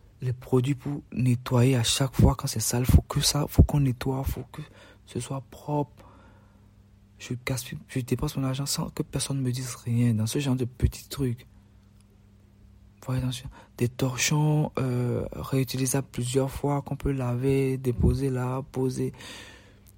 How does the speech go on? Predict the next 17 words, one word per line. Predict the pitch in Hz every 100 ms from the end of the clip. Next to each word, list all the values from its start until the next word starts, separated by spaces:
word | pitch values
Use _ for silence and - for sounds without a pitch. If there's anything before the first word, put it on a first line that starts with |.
| - - - - -
J'ai | -
pris | 117 - 151 143 - -
une | - 151
éponge | 131 - 147 -
pour | 139
laver | 135 135
les | 127 127
assiettes, | 123 - 139 - - -
une | 156 151
éponge | 135 123 143 -
pour | 151
laver | 139 131
les | 131 123
tasses. | 151 139 139 - - - - -
Les | 120
tasses, | 117 139
il, | 131